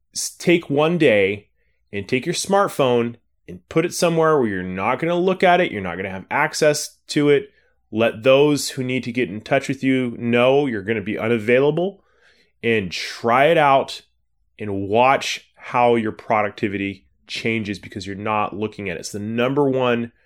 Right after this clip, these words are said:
most important thing because I think most people have this struggle and this issue. I do think at some point,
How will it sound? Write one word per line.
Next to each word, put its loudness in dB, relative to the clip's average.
most 2
important 0
thing 0
because -8
I -6
think -6
most -2
people -6
have -4
this -8
struggle 0
and -2
this -8
issue. -4
I 0
do 2
think 0
at -2
some -2
point, -4